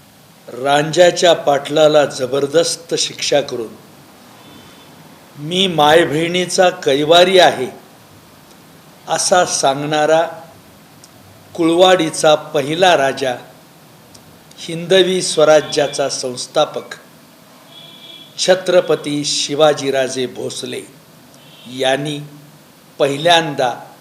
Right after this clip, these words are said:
स्त्रीचे राज्य निर्माण केले.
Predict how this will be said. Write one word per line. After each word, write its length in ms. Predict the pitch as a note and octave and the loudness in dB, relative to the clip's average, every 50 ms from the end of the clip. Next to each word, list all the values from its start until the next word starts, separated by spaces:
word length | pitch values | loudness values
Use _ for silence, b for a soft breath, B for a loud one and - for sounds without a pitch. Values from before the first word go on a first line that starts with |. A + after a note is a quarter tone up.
| - - | -20 -16
स्त्रीचे 840 | - - - - - E3+ F3 F3 E3+ D#3+ - - D#3+ D#3 D3+ D3+ | -12 -10 -8 -8 -6 -6 -4 -6 -6 -6 -8 -6 -4 -4 -4 -4
राज्य 500 | C#3 A#2+ C3 C#3 D3 D3 D3 - - C#3+ | -4 -2 0 0 0 -2 -4 -8 -8 -8
निर्माण 440 | C3 B2 A#2+ A#2 A2+ A#2 A#2 A2 A2 G2+ G2+ - | -8 -8 -10 -10 -10 -10 -10 -12 -12 -14 -18 -18
केले. 260 | G2+ - - - - | -18 -18 -18 -20 -20